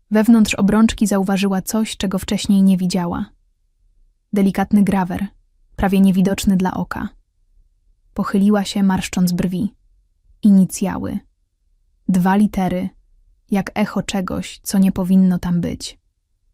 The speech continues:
„D S”, powiedziała cicho, jakby do siebie, ale wystarczająco głośno, by Kamil usłyszał. Zareagował natychmiast.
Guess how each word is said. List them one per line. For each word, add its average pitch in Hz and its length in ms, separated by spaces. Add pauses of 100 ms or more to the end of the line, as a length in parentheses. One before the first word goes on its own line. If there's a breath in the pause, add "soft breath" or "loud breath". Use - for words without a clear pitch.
(920)
„D 196 180
S”, 202 360 (600)
powiedziała 185 460
cicho, - 360
jakby 185 280
do 180 120
siebie, 202 420 (640)
ale 202 200
wystarczająco 202 720
głośno, 196 420
by 185 100
Kamil 185 320
usłyszał. - 600 (920)
Zareagował 190 580
natychmiast. 180 720